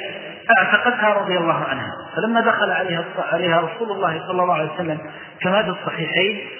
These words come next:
أخبرته أنها أعتقت هذه الرقبة لله، والعتق من أجل القربات وأحبها إلى الله سبحانه وتعالى، فكت الرقبة فلا اقتحم العقبة، وما أدراك ما العقبة، فك رقبة، ابتدأ الله بها في الطاعات،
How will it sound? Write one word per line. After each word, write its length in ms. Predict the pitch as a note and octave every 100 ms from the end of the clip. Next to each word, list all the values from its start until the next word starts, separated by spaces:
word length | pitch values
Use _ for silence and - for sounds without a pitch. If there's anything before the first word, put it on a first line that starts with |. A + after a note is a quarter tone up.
| - -
أخبرته 840 | G#3+ F3+ E3+ F#3+ G#3 - F#3+ - A3
أنها 600 | G3+ F3+ E3+ G#3 A3 - -
أعتقت 540 | E3+ F3+ - G3+ - A#3 D3
هذه 380 | D#3+ A3 F3 F3
الرقبة 500 | F3+ F3 D3+ C#3 A#2+
لله، 440 | G#3 G3+ E3+ - - - - - -
والعتق 480 | F3 F#3+ B3+ B3+ -
من 160 | F#3 F#3
أجل 360 | F#3+ C4 B3+
القربات 600 | A3+ A3+ F#3 F3 F3 D3 D#3+
وأحبها 520 | D3+ - - G#3 G#3
إلى 120 | G#3
الله 240 | F#3+ F3 D3+
سبحانه 280 | - D#3+ C#3+
وتعالى، 360 | - A2 A#2 A#2 - - - -
فكت 440 | C4 B3+ - G3+ F#3
الرقبة 580 | F3 G3 - - - F3
فلا 120 | E3+
اقتحم 440 | - F#3+ F3 F#3
العقبة، 480 | F#3 G#3+ G#3+ E3 - - - - - -
وما 240 | E3 G3
أدراك 320 | - G3+ F#3+ F3+
ما 140 | F3+
العقبة، 440 | E3+ G#3 G#3+ G3
فك 380 | E3+ B3+ - -
رقبة، 460 | G3 F3 C#3 - -
ابتدأ 380 | D3 G#3 F#3+ G3+
الله 240 | G#3 A3
بها 240 | A#3 G#3+
في 60 | G#3
الطاعات، 480 | - F3 D3+ C3+